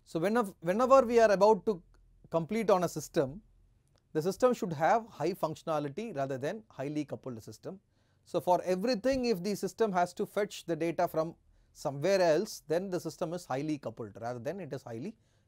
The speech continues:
cohesive in nature. So, we may have to avoid coupleness as much as possible. This coupling has to be very minimal in terms of routine call, in terms of,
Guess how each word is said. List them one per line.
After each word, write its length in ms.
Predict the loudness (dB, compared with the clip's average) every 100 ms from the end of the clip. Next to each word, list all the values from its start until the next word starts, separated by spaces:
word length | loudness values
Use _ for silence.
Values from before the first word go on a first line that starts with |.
| _
cohesive 420 | -2 -2 -4 -10
in 80 | -12
nature. 320 | -18 -20 -20 _ _ _ _ _ _ _
So, 380 | 0 2 2 0 _
we 120 | -2
may 180 | 0 0
have 280 | 2 0 0
to 100 | -2 0
avoid 500 | 0 4 4 4 2 -6 _ _ _ _ _ _ -20 _ _ -2
coupleness 580 | 0 2 2 2 0 -2
as 520 | 2 2 0 -10 -16 -10
much 220 | -6 -2
as 120 | -2
possible. 500 | -4 -8 -6 -8 -10 -12 _ _ _ -6
This 160 | -4 0
coupling 340 | -2 0 -2
has 140 | -2 -4
to 100 | -6
be 280 | -6 -8 -12 _ _ -10
very 280 | -2 0 0
minimal 420 | -2 -6 -10 -16 _ _ -12
in 140 | -2
terms 280 | 0 0 -2
of 120 | -6
routine 340 | -4 -2 -2
call, 340 | 0 2 4 2
in 140 | -2
terms 280 | -6 -8 -8
of, 140 | -8